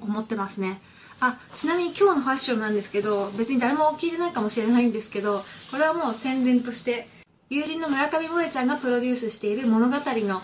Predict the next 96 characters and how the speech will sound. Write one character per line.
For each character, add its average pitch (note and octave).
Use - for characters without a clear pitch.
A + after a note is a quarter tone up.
ス -
カ A3+
ー A3
ト F3+
っ F3+
て F#3+
い G#3
う C#4+
ス -
カ B3
ー A3+
ト A3+
を C4+
着 C4
て A3
ま G3+
す。 -
で、 C4+
ま B3+
あ、 -
私 C#4+
椅 C4
子 -
か D4+
ら D4+
立 D4
ち D4+
上 D4
が D4+
ら D4+
な D4+
い D4+
系 D4+
YouTuber C#4+
な G#3
の G3+
で、 F3+
立 A3+
ち C#4
上 C4+
が C#4
っ C4
た C4
写 C4
真 B3+
は B3
他 C4+
の C#4
エ C4+
ス C4
エ C#4
ヌ C4
エ B3+
ス A#3
で G#3+
見 A3+
て A3+
ほ G#3+
し A3
い G#3
ん G3
で G3
す -
け F#3
ど、 G3
す -
ご D#4+
い C4+
ね、 A3+
可 A#3
愛 B3
く -
て A3+
ね、 A3
い G#3
ろ A#3
い A#3+
ろ B3
着 B3
回 B3
し B3+
も A#3+
で A#3
き -
そ C4+
う B3+
な A3
ん G#3
で、 G3
興 C#4
味 A3+
持 A3+
っ A#3
た A3+
方 A3
は、 B3+